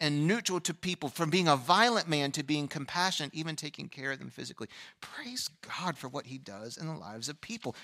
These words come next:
The origin of true joy is internal. I have four minutes left, so I can't unpack the rest of this. Let's just finish the chapter together.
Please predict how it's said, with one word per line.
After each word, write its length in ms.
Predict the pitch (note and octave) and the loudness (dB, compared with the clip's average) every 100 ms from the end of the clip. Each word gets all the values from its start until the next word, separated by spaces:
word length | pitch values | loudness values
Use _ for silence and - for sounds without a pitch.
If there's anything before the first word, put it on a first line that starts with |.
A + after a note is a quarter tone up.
| - | -6
The 100 | D3+ | -4
origin 340 | D3 E3+ E3+ E3 | 0 2 2 0
of 140 | C#3+ - _ - | -2 -6 _ -4
true 340 | - G3+ A#3 | -2 -2 -2
joy 280 | F#3 F3+ C3 | 0 2 2
is 220 | C3+ B2 - | 0 -4 -2
internal. 580 | E3 D#3 - G#3 G3 - - - - - | -2 -2 -4 -4 -6 -10 -20 -20 -14 0
I 140 | C3+ | 2
have 260 | C3+ B2 A2+ | 2 0 -4
four 200 | - D3 | 0 2
minutes 280 | C#3 C3 A2 | 2 0 0
left, 180 | G#2+ | 0
so 220 | - A2+ G#2+ - - | 0 0 -4 -10 -16
I 40 | C3 | -6
can't 220 | C3+ B2 | -4 -2
unpack 360 | A#2+ B2+ A#2+ | -4 0 -2
the 80 | A2 | -2
rest 160 | A2 A2 | -4 -2
of 60 | |
this. 180 | G#2+ G#2 | -4 -4
Let's 160 | A2+ - | -2 -2
just 140 | G#2+ | -2
finish 240 | - G#2+ - | -4 -4 -4
the 60 | |
chapter 320 | G2+ F2+ F2+ | -6 -8 -10
together. 440 | - G2+ - - | -18 -16 -14 -16